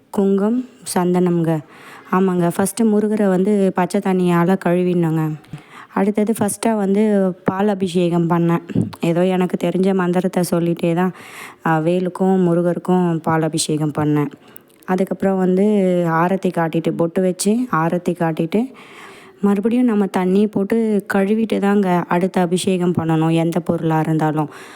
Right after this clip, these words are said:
அப்படியே வந்துலாம் அபிஷேகம் பண்ணக்கூடாதுங்க. ஒவ்வொரு அபிஷேகம் முடிஞ்ச அப்புறமும் தண்ணி போட்டு முருகரை கழுவிட்டு, அதுக்கப்புறம் தாங்க இன்னொரு பொருள் அபிஷேகம் பண்ணணும்.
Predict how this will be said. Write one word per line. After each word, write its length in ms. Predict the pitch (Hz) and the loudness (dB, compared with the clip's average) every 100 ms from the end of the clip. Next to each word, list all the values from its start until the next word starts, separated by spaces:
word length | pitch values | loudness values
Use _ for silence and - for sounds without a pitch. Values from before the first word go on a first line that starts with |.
| - - - | -20 -14 -4
அப்படியே 420 | 185 202 214 220 | -2 0 0 0
வந்துலாம் 320 | 202 185 202 | 0 0 0
அபிஷேகம் 460 | 190 175 180 180 180 | 0 -2 -2 0 0
பண்ணக்கூடாதுங்க. 760 | 170 160 165 156 156 156 151 147 - - - - - | 2 0 0 -2 0 -2 -2 -4 -10 -20 -20 -20 -8
ஒவ்வொரு 360 | 196 202 220 226 | -2 2 2 2
அபிஷேகம் 680 | 202 202 214 214 208 196 190 | 0 0 0 0 2 2 2
முடிஞ்ச 260 | 202 202 | 2 2
அப்புறமும் 720 | 196 196 190 196 220 214 196 190 | 0 -2 0 0 0 0 0 0
தண்ணி 320 | 185 190 208 | 2 2 2
போட்டு 400 | 202 196 214 214 311 | 0 -2 -2 -2 -2
முருகரை 720 | 180 180 185 190 190 175 170 - | 0 2 2 0 0 0 -2 -2
கழுவிட்டு, 580 | 175 185 196 196 233 | 0 2 0 0 -2
அதுக்கப்புறம் 600 | 247 339 175 185 190 185 185 | -2 -2 -2 -2 -2 0 0
தாங்க 240 | 190 185 | 2 2
இன்னொரு 280 | 175 175 180 | 2 2 0
பொருள் 280 | 185 180 190 | 0 0 0
அபிஷேகம் 540 | 165 170 185 175 175 | 0 -2 -2 -2 -2
பண்ணணும். 520 | 165 165 160 160 147 | 0 0 0 0 -2